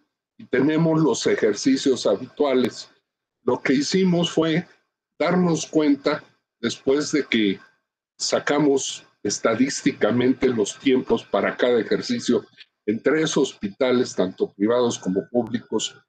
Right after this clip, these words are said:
con cirujanos experimentados, sacamos una estandarización que nos permite saber si lo que estoy haciendo realmente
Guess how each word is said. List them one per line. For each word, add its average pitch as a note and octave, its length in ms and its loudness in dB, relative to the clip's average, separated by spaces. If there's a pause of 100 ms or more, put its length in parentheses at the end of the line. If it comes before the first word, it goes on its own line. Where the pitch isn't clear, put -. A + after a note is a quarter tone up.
(180)
con G2+ 120 2
cirujanos A2 640 0
experimentados, G#2 1120 -2 (400)
sacamos D3+ 800 0
una D3 220 4
estandarización A#2 1160 0 (400)
que A2 120 2
nos D3 300 2
permite D3 640 2
saber A2+ 500 0 (440)
si D#3+ 520 0 (420)
lo G#2 160 0
que A2 120 0
estoy D#3+ 320 0
haciendo C3 720 0
realmente C3 920 2